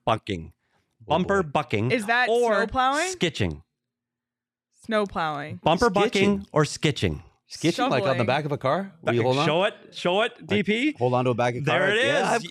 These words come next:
Speaker 1: you get ride on the
Speaker 2: I
Speaker 1: bumper
Speaker 2: have
Speaker 1: of the
Speaker 2: gone
Speaker 1: back of the
Speaker 2: skitching.
Speaker 1: car down the city streets,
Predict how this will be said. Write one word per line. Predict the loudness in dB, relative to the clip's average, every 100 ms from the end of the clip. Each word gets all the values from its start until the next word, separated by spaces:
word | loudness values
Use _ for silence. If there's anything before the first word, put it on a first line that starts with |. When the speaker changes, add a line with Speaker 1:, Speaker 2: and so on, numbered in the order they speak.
| -6
Speaker 1:
you | -4
get | 0 0
ride | 0 0 0
on | 0
the | 0
Speaker 2:
I | 0 0
Speaker 1:
bumper | 0
Speaker 2:
have | 0
Speaker 1:
of |
the | 0
Speaker 2:
gone | 0
Speaker 1:
back | 0
of | 0
the | -2
Speaker 2:
skitching. | -2
Speaker 1:
car | 0 2 0
down | 0 0 0
the | 0
city | -2 0 0
streets, | -2 -2 -2 -2 -8